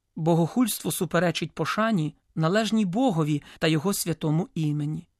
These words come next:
Само собою, воно є тяжким гріхом. Прокльони, у яких вживається ім'я Бога без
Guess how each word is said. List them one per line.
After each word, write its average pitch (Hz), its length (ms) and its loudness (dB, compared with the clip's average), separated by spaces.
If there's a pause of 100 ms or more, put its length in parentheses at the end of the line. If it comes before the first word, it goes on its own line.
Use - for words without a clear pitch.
(320)
Само 156 340 2
собою, 196 560 0 (180)
воно 160 220 2
є 156 140 0
тяжким 160 680 -2 (180)
гріхом. 151 680 -6 (440)
Прокльони, 175 720 2 (260)
у 175 80 2
яких 170 260 2
вживається 165 600 0
ім'я 156 340 0
Бога 185 340 0
без 175 380 0